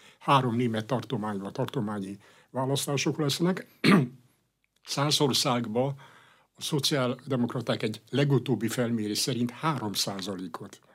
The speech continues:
értek el. Tehát nem érték el a tartományi parlamentbe való bejutás öt százalékos küszöbét. Na most épp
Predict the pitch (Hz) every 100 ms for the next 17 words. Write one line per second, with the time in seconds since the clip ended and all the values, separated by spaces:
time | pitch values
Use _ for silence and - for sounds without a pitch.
0 | - 101 - - - 107 101 - _ _
1 | _ _ _ _ _ - 117 131 - 247
2 | 160 160 135 - 113 107 131 127 151 165
3 | _ _ _ _ _ _ _ - 104 120
4 | 131 131 113 113 110 104 113 113 107 107
5 | 104 95 101 104 101 - _ _ _ _
6 | - 123 123 117 127 120 - - 117 120
7 | - 113 98 98 98 87 101 - 98 -
8 | 101 98 - _ _ _ _ _ _ _
9 | _ _ _ - 139 - 214 139